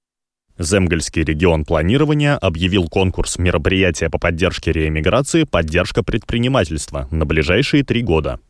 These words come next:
Предусматривается, что поддержку смогут получить два самоуправления – Бауское и Екапилское. Финансирование планируется выделить тем предприятиям, которые создают новые рабочие места, либо фирмам, основанным самими реэмигрантами.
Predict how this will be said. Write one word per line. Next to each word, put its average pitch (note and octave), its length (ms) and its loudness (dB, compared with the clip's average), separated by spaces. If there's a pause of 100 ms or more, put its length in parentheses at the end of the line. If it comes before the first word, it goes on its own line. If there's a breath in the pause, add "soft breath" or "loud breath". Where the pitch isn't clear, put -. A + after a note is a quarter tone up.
(140)
Предусматривается, B2 880 0
что A#2 180 0
поддержку F2 540 0
смогут G#2+ 400 0
получить F#2+ 440 0
два G#2+ 200 2
самоуправления – D2+ 880 0
Бауское C#3 680 0
и C3+ 120 -2
Екапилское. D2+ 1000 -2
Финансирование G#2+ 840 0
планируется A2+ 640 2
выделить A#2+ 500 -2
тем E2 240 -2
предприятиям, A#2+ 760 0
которые F3 380 0
создают F#2 480 0
новые F#2 320 2
рабочие D#2+ 480 0
места, F#2 540 -2
либо D2+ 320 0
фирмам, C#3+ 440 2
основанным A2+ 640 0
самими E2 440 0
реэмигрантами. E2+ 880 0